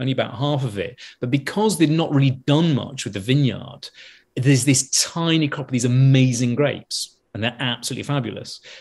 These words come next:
And it was Michael Broadbent, who was a great critic. I've never tried it. Now to buy a bottle is like,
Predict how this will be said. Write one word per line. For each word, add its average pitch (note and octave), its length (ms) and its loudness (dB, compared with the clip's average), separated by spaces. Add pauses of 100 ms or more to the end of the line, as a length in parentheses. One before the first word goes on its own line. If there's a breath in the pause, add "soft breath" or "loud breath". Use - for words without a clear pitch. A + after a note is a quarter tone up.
(160 loud breath)
And B2 100 0
it B2 60 2
was B2+ 420 -4
Michael C#3 320 0
Broadbent, A#2 400 2
who G#2 80 -10
was G#2+ 120 -6
a - 20 -6
great G#2+ 240 -2
critic. - 520 -8
I've B2+ 140 2
never F#2+ 180 -2
tried G2 320 -4
it. E2 120 -10
Now B2 500 2
to - 80 -10
buy G#2+ 240 0
a G2 60 -2
bottle F2 320 -8
is E2 100 -8
like, F2 160 -6